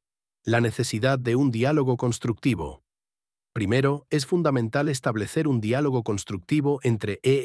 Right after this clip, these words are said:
E, U U y China. Jamie Dimon, C E O de J P Morgan Chase, enfatiza que no debemos caer en la trampa de la disputa de tit for tat. En lugar de eso, debemos buscar formas de comunicarnos y entendernos mejor.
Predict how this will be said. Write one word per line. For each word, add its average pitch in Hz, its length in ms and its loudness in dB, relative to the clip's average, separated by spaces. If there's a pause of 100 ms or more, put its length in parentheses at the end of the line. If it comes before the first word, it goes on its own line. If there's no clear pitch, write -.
E, 90 300 -2 (400)
U 139 320 6
U 104 120 -4 (320)
y 135 140 0
China. 101 480 -2 (760)
Jamie 147 360 4
Dimon, 120 600 0
C - 260 -2
E 147 60 4
O 131 80 2
de 113 120 -2
J 135 260 0
P 107 100 0
Morgan 107 460 0
Chase, 127 440 -2 (260)
enfatiza 139 560 2
que 123 140 0
no 147 120 4
debemos 147 420 0
caer 120 320 0
en 113 120 2
la 90 100 -2
trampa 127 400 0
de 113 100 0
la 98 120 -2
disputa 135 500 0
de 104 140 0
tit 147 260 -4
for 104 220 -2
tat. 92 380 -2 (680)
En 135 140 4
lugar 135 300 2
de 110 180 2
eso, 127 380 -2
debemos 151 420 2
buscar 131 380 -2
formas 131 400 2
de 107 100 0
comunicarnos 117 800 -2
y 143 120 2
entendernos 120 640 0
mejor. - 460 -8